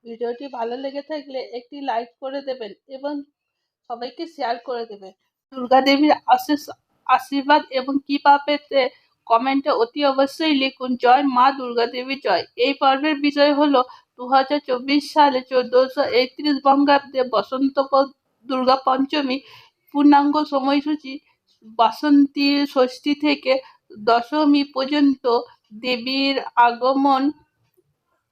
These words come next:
নবপত্রিকা স্থাপন, চণ্ডী পূজা এবং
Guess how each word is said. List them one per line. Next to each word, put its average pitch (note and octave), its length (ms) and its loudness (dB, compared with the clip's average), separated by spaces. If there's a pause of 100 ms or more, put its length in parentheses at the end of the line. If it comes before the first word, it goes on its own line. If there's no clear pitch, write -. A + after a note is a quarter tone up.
(160)
নবপত্রিকা C4+ 1200 -2
স্থাপন, C4+ 720 0
চণ্ডী C4+ 480 -4
পূজা B3+ 720 0
এবং B3 300 -4